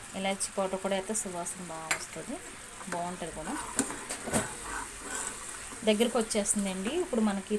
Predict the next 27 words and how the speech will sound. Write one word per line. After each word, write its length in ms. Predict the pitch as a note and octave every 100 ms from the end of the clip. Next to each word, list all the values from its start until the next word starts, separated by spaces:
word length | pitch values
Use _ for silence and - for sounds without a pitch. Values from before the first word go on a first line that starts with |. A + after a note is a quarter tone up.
| G#3
తీగ 200 | G#3 G3 G3+
పాకం 260 | G#3+ G3+ G#3+ G#3
చూసుకోవాలి 600 | G3 - - F#3 F3 G#3+ F#3
జాగ్రత్తగా. 560 | F3 E3+ - - E3+ C#4 - - - F4+ - - G4+ F#4+ - - - - - A3+
వచ్చేసిందండి 640 | G#3+ A#3+ A3 G#3+ G3 F#3+ G#3
తీగ 240 | G3+ F#3 F3+ F3+
పాకం 220 | G3 F#3+ F3+
అయితే, 180 | F#3+ C4+ - - - - - - F4
చూసారా? 360 | G#3 G#3 G3+ D4+ - - - - - - -
ఇప్పుడు 220 | A#3+ C4+ B3+
మనం 140 | A3 G3
ఆఫ్ 160 | F3+ G3+
చేసేసుకుందాం 540 | F#3+ F3+ - F3 F3 E3+
గ్యాస్. 260 | D#3+ -
వచ్చేసింది 880 | E4 - _ _ _ - G#3 - G3 F#3+
కదా, 160 | G#3+ D4 A#3+
మనం 180 | G#3+ A#3
ఇప్పుడు 220 | - B3+ G4+ - - - - - - - -
ఈ 80 | A#3
మిక్చర్ 280 | A3+ - A3+
అంతా 140 | G#3+ B3+
ఈ 40 | G3
బూందీ 320 | G#3+ G#3 G3+ G3+
ఇదంతా 320 | G3 F#3+ C4+ A3
దీంట్లో 240 | G3 F#3+ F#3+
వేసేసుకుని 400 | F3+ F3+ - C#4+ A#3+
ఒక్కసారి 520 | - G3 - F3